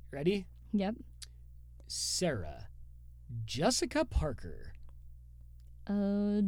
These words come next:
Speaker 2: Jessica! Okay, I'm gonna say she definitely has, <laughs> she definitely
Speaker 1: Jessica!
Speaker 2: she definitely has an acquired taste look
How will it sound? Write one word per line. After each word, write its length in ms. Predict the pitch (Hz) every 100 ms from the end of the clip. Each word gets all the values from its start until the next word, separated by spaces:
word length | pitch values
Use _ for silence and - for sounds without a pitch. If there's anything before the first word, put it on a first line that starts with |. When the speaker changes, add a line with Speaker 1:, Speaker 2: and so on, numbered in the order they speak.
| 180
Speaker 2:
Jessica! 560 | 190 320 539 740 784 508 494 494 494 508 523 - - - - - - - - - - - - - - - - - - - - - - - - - - - - -
Okay, 300 | 233 185 175
I'm 260 | - 180 214
gonna 360 | 220 208 214
say 680 | 190 - 185 175 165 170 185 - - - - - - - -
she 240 | - - 285
definitely 520 | 247 262 359 403 392
has, 460 | 254 240 220 262 254 - - - - - -
<laughs> 640 | - - - - 330 285
she 200 | - 254
definitely 540 | 208 240 254 - 285 277
Speaker 1:
Jessica! 800 | 214 247 339 359 311 311 311 320 - - -
Speaker 2:
she 200 | - 254
definitely 460 | 233 240 277 254
has 240 | 254 220 196
an 240 | - 190
acquired 640 | 185 - 196 165 156 160 - - -
taste 460 | - - - - - - - -
look 360 | 151 - -